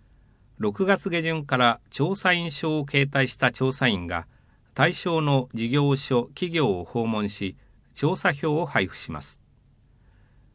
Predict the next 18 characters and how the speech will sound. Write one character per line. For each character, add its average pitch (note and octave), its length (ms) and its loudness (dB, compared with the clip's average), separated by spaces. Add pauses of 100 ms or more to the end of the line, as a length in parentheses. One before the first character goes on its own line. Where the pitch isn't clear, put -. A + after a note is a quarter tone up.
(160)
こ D3 100 0
の F#3+ 140 2
調 F#3 200 -2
査 F3+ 140 2
員 C3 220 2
は F2+ 180 -2 (360)
東 F#3+ 220 -2
京 F3+ 240 0
都 E3+ 140 -2
知 F3 140 -2
事 D3+ 120 0
か C#3 80 0
ら F#2+ 140 4
任 A2+ 280 2
命 A2+ 180 0
さ G#2+ 120 -4
れ G2+ 100 0
た G2 240 -2